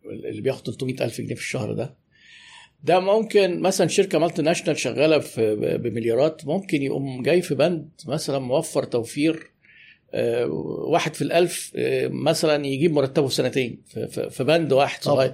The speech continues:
Speaker 1: فهنا ال ار او اي ب-، بيبقى عالي جدا، لأن ال-، عشان كده السكيل بتاع المرتبات، وهنا بقى ده سوق ال-،
Speaker 2: هي،
Speaker 1: العمل.
Speaker 2: هي بس دي، دي أكتر بالخبرة.
Speaker 1: آه.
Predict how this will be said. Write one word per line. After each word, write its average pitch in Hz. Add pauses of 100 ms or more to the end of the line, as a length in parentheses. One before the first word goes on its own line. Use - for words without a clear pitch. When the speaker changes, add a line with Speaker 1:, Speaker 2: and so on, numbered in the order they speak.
(220)
Speaker 1:
فهنا 180
ال 180
ار 202
او 180
اي 135
ب-، 131
بيبقى 139
عالي 185
جدا، 170
لأن 139
ال-، 131 (280)
عشان 202
كده 214
السكيل 180
بتاع 156
المرتبات، 135
وهنا 120
بقى 143
ده 127
سوق 156
ال-، 120
Speaker 2:
هي، 110
Speaker 1:
العمل. 139
Speaker 2:
هي 156
بس 196
دي، 170
دي 170
أكتر - (400)
بالخبرة. 143 (240)
Speaker 1:
آه. 131